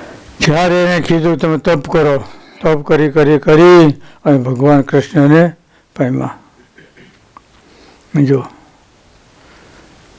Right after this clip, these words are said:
સાક્ષાત સવિતામાં લખ્યું, અરે સ્વામી કે, "ગોપીઓએ ભગવાનમાં કામ બુદ્ધિ કરીને હેત કર્યું હતું, મોક્ષની બુદ્ધિ નહીં."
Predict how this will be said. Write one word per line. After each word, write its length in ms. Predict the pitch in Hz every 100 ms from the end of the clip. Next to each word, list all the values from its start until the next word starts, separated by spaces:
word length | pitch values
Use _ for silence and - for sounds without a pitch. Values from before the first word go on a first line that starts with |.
| - - - - - - - - - - - - - - - - - - - -
સાક્ષાત 460 | - 143 - 165 123
સવિતામાં 480 | 143 143 147 143
લખ્યું, 500 | 131 131 - 143 123 107 _ _ _ _ -
અરે 140 | 139
સ્વામી 440 | - 147 139 143 135
કે, 160 | - 143 151 151 165 160 _ _ - - _ -
"ગોપીઓએ 680 | 139 139 139 - 147 147
ભગવાનમાં 760 | 139 131 123 143 147 147 156 143
કામ 320 | 160 143 147
બુદ્ધિ 320 | 139 131 143
કરીને 420 | 135 147 151 147 127
હેત 200 | 139 139
કર્યું 280 | 147 127
હતું, 300 | 127 131 127 - _ _ _ _ - - - _ -
મોક્ષની 500 | 151 143 139 - 151
બુદ્ધિ 340 | 143 143 147
નહીં." 300 | 151 160 135